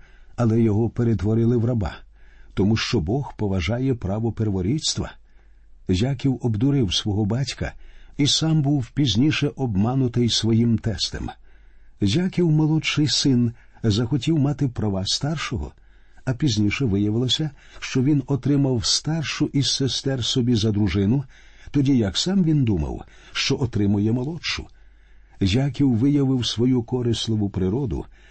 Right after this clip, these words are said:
коли заволодів перворідством Ісава, і коли дозволив своїй матері прикрити свої руки шкірою тварини.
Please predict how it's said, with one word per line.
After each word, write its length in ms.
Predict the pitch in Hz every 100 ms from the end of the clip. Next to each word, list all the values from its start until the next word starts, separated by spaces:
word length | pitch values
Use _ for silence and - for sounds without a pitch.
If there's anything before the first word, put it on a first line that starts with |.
| -
коли 260 | - 107 120
заволодів 720 | 101 101 98 92 131 135 - -
перворідством 840 | 117 110 92 92 170 - 143 131 -
Ісава, 500 | 131 - 62 62 - - - - - 143
і 60 |
коли 260 | - 156 175
дозволив 580 | 143 107 127 143 131 -
своїй 500 | 113 131 135 110 85
матері 540 | 127 160 127 104 90 - - -
прикрити 580 | 135 143 170 180 131
свої 340 | 117 101 113 117
руки 320 | 170 - 165
шкірою 560 | - - 143 139 139 135
тварини. 480 | 135 117 67 58